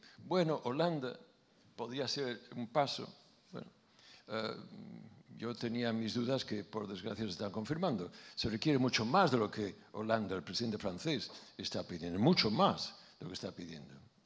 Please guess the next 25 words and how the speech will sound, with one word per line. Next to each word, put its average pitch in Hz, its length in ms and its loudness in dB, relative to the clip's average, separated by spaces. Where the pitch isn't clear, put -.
Puede 151 300 10
que 127 280 2
la 107 140 4
situación 110 360 4
se 120 80 2
está 123 220 6
deteriorando 135 440 6
tan 139 160 4
rápidamente 151 540 4
que - 400 0
la 101 140 -4
estructura 117 340 -4
de 110 60 -8
poder 156 260 -2
tenga 131 300 2
que 131 100 0
responder. 151 720 6
Y 175 100 12
ahí 247 100 12
la 170 140 12
tercera 190 500 12
es 170 400 6
salirse 139 580 4
del 120 160 2
euro. 82 240 -8